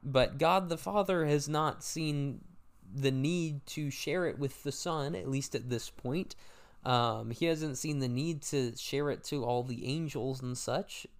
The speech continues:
at least at this, at least at, at that point in history. God didn't have a reason to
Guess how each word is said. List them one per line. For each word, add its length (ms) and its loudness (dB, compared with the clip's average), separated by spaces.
at 140 0
least 280 -2
at 180 -8
this, 460 -10
at 220 -2
least 320 -2
at, 140 0
at 180 0
that 240 2
point 240 -2
in 120 -2
history. 640 -4
God 300 2
didn't 200 -4
have 260 0
a 180 0
reason 760 -4
to 520 2